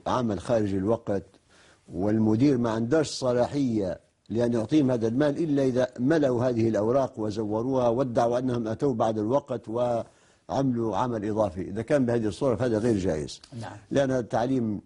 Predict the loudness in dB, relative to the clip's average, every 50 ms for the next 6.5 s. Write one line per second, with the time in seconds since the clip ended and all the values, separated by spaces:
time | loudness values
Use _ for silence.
0 | -14 _ _ _ _ _ -6 -2 0 0 0 0 -2 -4 -10 -8 -4 -4 -4 -2
1 | 0 0 2 2 2 2 0 -2 -2 0 0 2 2 2 0 2 2 0 2 2
2 | 4 2 2 2 0 0 0 0 -2 -6 -8 -12 -12 -6 -2 0 2 2 2 2
3 | 2 2 2 0 0 0 0 0 0 0 -2 -2 -2 -2 -2 -4 -4 -2 -2 -2
4 | 0 -2 -2 -2 0 0 2 0 0 -2 -4 -8 -4 0 0 0 0 0 -2 -4
5 | -4 -6 -6 -6 -4 -2 -2 -2 -2 -4 -6 -4 -2 0 0 0 0 0 -2 0
6 | 0 -2 -4 -2 -2 -4 -4 -4 _ -20